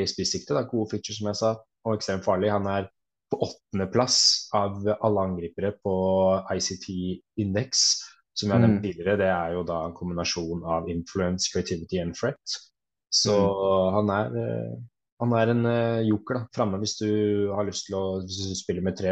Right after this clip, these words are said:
Speaker 1: spisser, så er Mbembo veldig interessant da.
Speaker 2: Ja, i et landskap, som du sier, hvor det ikke er så mye, så er han, eh, en liten lysstråle da, som det kan være verdt å gå for. Og det er jo litt det som preger min angrepsjoker også, at, eh, det er ikke så my-, mye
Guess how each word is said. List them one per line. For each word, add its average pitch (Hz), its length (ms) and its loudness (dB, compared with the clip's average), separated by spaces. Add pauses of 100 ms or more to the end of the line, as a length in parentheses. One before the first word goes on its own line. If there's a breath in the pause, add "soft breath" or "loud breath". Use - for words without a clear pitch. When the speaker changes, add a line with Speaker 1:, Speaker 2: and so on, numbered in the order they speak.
Speaker 1:
spisser, 95 380 -2
så 107 460 -4 (460 soft breath)
er 98 140 4
Mbembo 95 720 2
veldig 87 300 -2
interessant 87 340 -4
da. - 60 -12 (880)
Speaker 2:
Ja, 123 360 8
i 120 140 4
et 117 200 0
landskap, 104 380 0
som 104 120 0
du 101 60 0
sier, 104 180 0
hvor 101 100 2
det 101 100 -2
ikke 95 160 4
er 85 40 0
så 87 140 -8
mye, 107 240 0
så 104 120 0 (120)
er 92 80 -2
han, 92 320 -4 (520 loud breath)
eh, 95 360 4 (240)
en 101 140 0
liten 104 460 0
lysstråle 95 560 -2
da, 90 80 -8
som 95 220 -6
det 95 100 -4
kan 92 200 0
være 92 180 2
verdt 90 200 -2
å 95 60 -4
gå 92 200 -4
for. 104 240 2 (440 loud breath)
Og 113 80 2
det 117 80 8
er 113 140 10
jo 113 80 6
litt 117 100 2
det 110 140 4
som 120 120 2
preger 101 360 2
min 104 180 0
angrepsjoker 98 540 -4
også, 95 240 2
at, 127 340 4
eh, 98 320 4
det 98 200 -4
er 90 220 2
ikke 98 120 -8
så 107 120 -6
my-, 107 220 -2
mye 98 520 -2